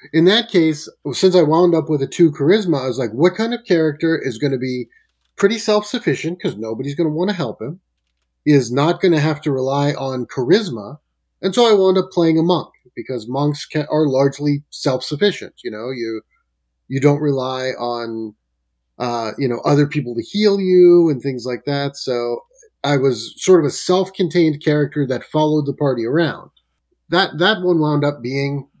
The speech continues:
just a technical issue. You know, once you reach a two charisma, you have to really think about, you know,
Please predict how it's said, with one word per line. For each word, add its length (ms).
just 180
a 60
technical 560
issue. 320
You 160
know, 100
once 380
you 160
reach 320
a 60
two 320
charisma, 600
you 160
have 180
to 100
really 240
think 260
about, 440
you 120
know, 320